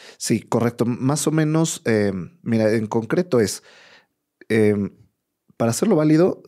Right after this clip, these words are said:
se lo tienes que mostrar al juez, hacerlo válido ante un juez.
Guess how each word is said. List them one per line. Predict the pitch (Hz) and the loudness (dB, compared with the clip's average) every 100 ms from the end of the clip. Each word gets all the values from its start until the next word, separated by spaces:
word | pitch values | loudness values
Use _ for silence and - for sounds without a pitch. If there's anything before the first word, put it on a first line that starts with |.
| - | -12
se | - | -2
lo | 113 110 | -2 0
tienes | 120 120 | 0 -2
que | - 127 131 - _ | 0 0 0 -2 _
mostrar | 110 104 107 107 | -6 -2 0 2
al | 101 | 0
juez, | - 82 - | -4 -8 -8
hacerlo | 85 117 117 | -6 -2 0
válido | 107 110 107 | 0 0 -2
ante | 87 87 | -6 -8
un | 85 | -12
juez. | 82 - - | -12 -14 -16